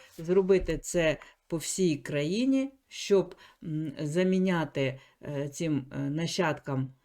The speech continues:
е, ре-, рабовласництва, нащадкам постраждалих від рабовласництва, е, ре-, е, дозволити заміну, безкоштовну заміну ім'я і з, без, е, потреби отримувати дозвіл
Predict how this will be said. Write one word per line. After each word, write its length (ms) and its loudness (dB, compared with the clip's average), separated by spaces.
е, 40 -8
ре-, 580 0
рабовласництва, 1200 -2
нащадкам 640 -2
постраждалих 800 -2
від 160 -2
рабовласництва, 1040 -4
е, 360 -2
ре-, 300 2
е, 180 0
дозволити 760 4
заміну, 720 2
безкоштовну 720 -2
заміну 560 0
ім'я 440 -2
і 220 -4
з, 200 -8
без, 580 2
е, 180 -2
потреби 800 2
отримувати 1000 2
дозвіл 580 0